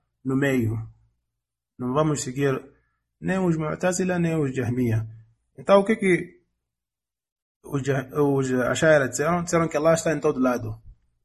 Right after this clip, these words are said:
Yani, não está num lugar específico. Não está num lugar espe-, está em todo lado.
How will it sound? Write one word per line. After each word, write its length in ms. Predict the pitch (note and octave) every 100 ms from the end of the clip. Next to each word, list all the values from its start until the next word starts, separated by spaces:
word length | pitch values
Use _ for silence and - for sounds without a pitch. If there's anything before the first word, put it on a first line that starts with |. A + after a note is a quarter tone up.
| _ _ _ -
Yani, 160 | A#2+
não 100 | B2+
está 300 | C3 - D#3+
num 160 | D#3 D#3+
lugar 240 | D3 D3
específico. 720 | D3 - B2+ C#3+ - A2+ A2 A2 - _ _ _ _ _ _ _ _ _ _ _ _ _ _
Não 80 | A#2
está 580 | A2+ C#3+ D3+ F#3+ - -
num 80 | C#3+
lugar 300 | C#3 C3 C3+
espe-, 160 | C3+ -
está 280 | - D#3
em 120 | D3 B2+
todo 200 | D#3 B2
lado. 380 | A#2 G#2 G#2+